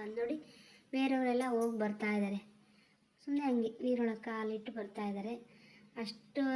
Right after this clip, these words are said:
ಅಷ್ಟ್ ಹತ್ರಕ್ಕೆ ಹೋಗೋಂಥ ಅವಶ್ಯಕತೆ ಇಲ್ಲ, ಅಷ್ಟ್ ಜೋರಾಗಿ ನ-, ಅಲೆಗಳು ಬರ್ತಾ ಇದೆ, ತುಂಬ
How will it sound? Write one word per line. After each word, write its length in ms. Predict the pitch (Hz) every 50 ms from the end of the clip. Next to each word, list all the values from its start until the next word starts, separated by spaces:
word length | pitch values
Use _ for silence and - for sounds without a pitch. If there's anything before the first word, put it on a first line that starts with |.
| 262 254 247 247 240
ಅಷ್ಟ್ 240 | 240 233 - - -
ಹತ್ರಕ್ಕೆ 500 | 247 240 240 - 302 302 294 - 285 285
ಹೋಗೋಂಥ 560 | 262 247 240 247 247 247 247 247 240 233 233
ಅವಶ್ಯಕತೆ 460 | 233 233 233 233 - - 233 240 233
ಇಲ್ಲ, 160 | 233 226 226 226 220
ಅಷ್ಟ್ 180 | 214 208 220
ಜೋರಾಗಿ 340 | 220 226 226 226 226 226 220
ನ-, 380 | 226 220 220 214 214 208 208 208
ಅಲೆಗಳು 360 | 208 226 233 226 226 220 214
ಬರ್ತಾ 340 | 214 208 208 208 208 208 202
ಇದೆ, 480 | 196 196 202 208 208 208 202 - - - - - - - - - - - - - _ _
ತುಂಬ 420 | 269 254 247 254 269 277 277 285